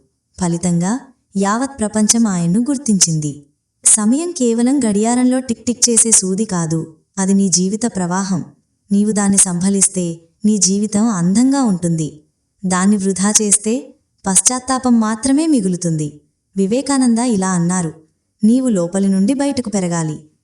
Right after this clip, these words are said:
ఎవరూ నిన్ను రక్షించలేరు, నీవు నీకు సహాయం చేసుకోవాలి." ఈ వాక్యం మనకు బోధిస్తోంది, మనం మన జీవిత బాధ్యతను మనమే తీసుకోవాలి, సమయాన్ని సద్వినియోగం చెయ్యాలి.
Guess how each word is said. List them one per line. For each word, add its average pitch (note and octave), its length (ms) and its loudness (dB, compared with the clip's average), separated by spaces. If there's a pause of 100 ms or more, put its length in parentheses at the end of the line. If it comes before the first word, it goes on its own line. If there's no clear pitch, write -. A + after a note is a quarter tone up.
(120)
ఎవరూ F3+ 340 0
నిన్ను C#4+ 240 2
రక్షించలేరు, G#3 800 0 (360)
నీవు G#3+ 260 2
నీకు G3+ 280 0
సహాయం F#3+ 600 0
చేసుకోవాలి." E3 720 -2 (720)
ఈ A#3 120 4
వాక్యం G3+ 440 2
మనకు A#3 260 2
బోధిస్తోంది, F#3 1080 0 (220)
మనం A#3 360 2
మన A3 160 2
జీవిత G#3 400 0
బాధ్యతను F#3 640 0
మనమే A3 380 2
తీసుకోవాలి, E3 840 -2 (280)
సమయాన్ని A3 540 2
సద్వినియోగం B3+ 680 2
చెయ్యాలి. E3 540 -2